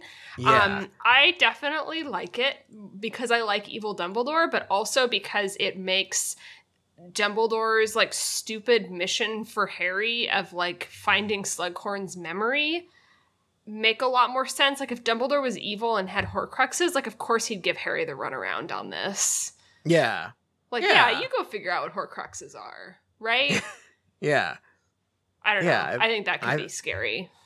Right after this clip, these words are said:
Speaker 1: there's so much potential for evil Dumbledore. I'm glad we're, I'm glad there are some evil Dumbledore endings here.
Speaker 2: Mm-hmm.
Speaker 1: Um,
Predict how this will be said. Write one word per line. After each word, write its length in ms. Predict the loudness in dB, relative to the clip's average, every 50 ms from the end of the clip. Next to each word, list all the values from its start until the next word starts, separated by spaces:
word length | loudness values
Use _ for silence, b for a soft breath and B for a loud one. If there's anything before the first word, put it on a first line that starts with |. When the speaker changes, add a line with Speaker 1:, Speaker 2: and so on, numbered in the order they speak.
| _ _ _ 0
Speaker 1:
there's 220 | 2 2 2 2
so 160 | 2 2 4
much 240 | 4 4 2 2 -2
potential 440 | -8 -8 -8 -8 -8 -6 -6 -6 -6
for 120 | -6 -6 -6
evil 320 | -6 -6 -6 -6 -6 -6
Dumbledore. 600 | -6 -8 -8 -8 -8 -6 -4 -4 -2 -2 -2 -2
I'm 100 | 0 0
glad 240 | 2 4 4 4 4
we're, 160 | 2 2 0 0
I'm 160 | -2 -4 -2
glad 280 | 0 4 6 6 6 6
there 100 | 4 2
are 60 | 2
some 140 | 0 -4 -10
evil 240 | -10 -10 -10 -10 -10
Dumbledore 360 | -10 -12 -14 -14 -12 -12 -10
endings 440 | -10 -10 -12 -14 -16 -18 -16 -14 -14
here. 380 | -10 -10 -8 -8 -8 -8 -10 -2 2
Speaker 2:
Mm-hmm. 400 | 2 4 4 4 2 2 0 -2 -4 -6 -10 _ _ _ _ _ _ _ _ _ _ _ _ _ _ -6
Speaker 1:
Um, 600 | -4 -4 -4 -6 -8 -10 -12 -14 -16 -16 -16 -18